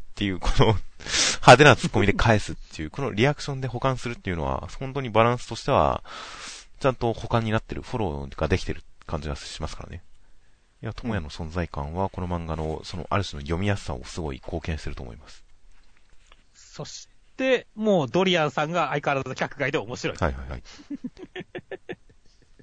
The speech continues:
Speaker 2: <laughs> いくらなんでも、この砂バーンとかでやばかったよ。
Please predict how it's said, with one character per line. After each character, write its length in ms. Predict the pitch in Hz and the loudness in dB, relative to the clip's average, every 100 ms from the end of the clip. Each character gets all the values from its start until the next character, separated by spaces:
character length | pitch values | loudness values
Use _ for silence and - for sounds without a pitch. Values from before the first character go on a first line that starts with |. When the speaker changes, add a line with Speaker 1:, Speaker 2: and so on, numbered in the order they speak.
| - _ - - - - - - | -20 _ -18 -16 -14 -14 -16 -6
Speaker 2:
<laughs> 0 | |
い 100 | 190 | 0
く 120 | - | 4
ら 100 | 220 | 4
な 100 | 151 | 4
ん 40 | 123 | 0
で 60 | |
も、 60 | 104 | -2
こ 100 | 170 | -4
の 40 | |
砂 280 | - 175 196 | -4 -2 0
バ 260 | 165 208 208 | 4 4 4
ー 40 | |
ン 40 | |
と 100 | 151 | -2
か 80 | 107 | -10
で 60 | 104 | -10
や 100 | 117 | -4
ば 80 | 196 | -4
か 80 | 214 | -4
っ 60 | |
た 80 | |
よ。 60 | - | -8